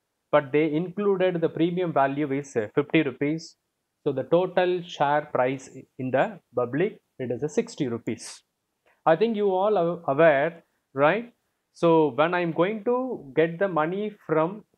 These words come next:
the shareholder, inclusive of a premium, so what kind of, uh, accounts we have to follow? Because only the face value which is to be included, whatever the money which you are collected from the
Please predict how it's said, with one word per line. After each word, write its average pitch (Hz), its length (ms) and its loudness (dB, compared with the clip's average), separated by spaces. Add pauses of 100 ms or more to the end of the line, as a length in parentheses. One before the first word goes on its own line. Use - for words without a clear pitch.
the 131 160 -2
shareholder, 147 840 0
inclusive 202 720 -2
of 180 240 -4
a 151 60 0
premium, 151 680 -2 (360)
so 151 100 0
what 165 320 0
kind 160 240 -2
of, 151 160 0 (140)
uh, 113 220 -2 (120)
accounts 170 460 -2
we 120 200 -8
have 113 220 -4
to 147 80 -8
follow? 101 380 -2 (760)
Because 156 640 2 (340)
only 190 340 0
the 226 140 2
face 233 440 0
value 185 420 0
which 170 180 -6
is 175 160 -4
to 156 80 -4
be 165 240 -4
included, 151 680 -2 (380)
whatever 220 440 2
the 233 120 0
money 185 340 -2
which 185 260 -8
you 165 220 0
are 196 180 0
collected 165 640 -2
from 160 300 -2
the 202 300 -2